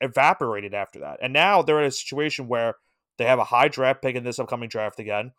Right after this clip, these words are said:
They're obviously gonna be looking at defense because that's been a really big sit-, but I could be wrong. They could look at a wide receiver also, but I think realistically,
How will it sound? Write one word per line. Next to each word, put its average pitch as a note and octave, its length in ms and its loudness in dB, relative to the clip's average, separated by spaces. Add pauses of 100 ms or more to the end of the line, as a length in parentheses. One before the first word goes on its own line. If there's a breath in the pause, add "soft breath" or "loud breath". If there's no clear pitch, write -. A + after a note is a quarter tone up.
(240)
They're A#2 120 -4
obviously D#3 400 4
gonna C3+ 140 -2
be A#2+ 120 -6
looking A#2+ 260 -4
at G2+ 140 -6
defense A2+ 400 -8
because G#2+ 160 -10
that's B2 220 2
been A#2+ 360 -4 (840)
a A2+ 100 -4
really C3+ 320 -2
big B2+ 180 -2
sit-, C#3 260 -8
but G3+ 300 4 (160)
I F#3 60 0
could A#3+ 140 -2
be A#3 80 -6
wrong. D3+ 220 6
They D#3+ 80 0
could G3+ 140 2
look F3+ 120 0
at F3+ 80 2
a E3 40 0
wide D3+ 180 4
receiver C3 320 -4
also, G#2 260 -4
but - 140 -6
I E3 140 8
think B2+ 300 -2
realistically, B2 720 -4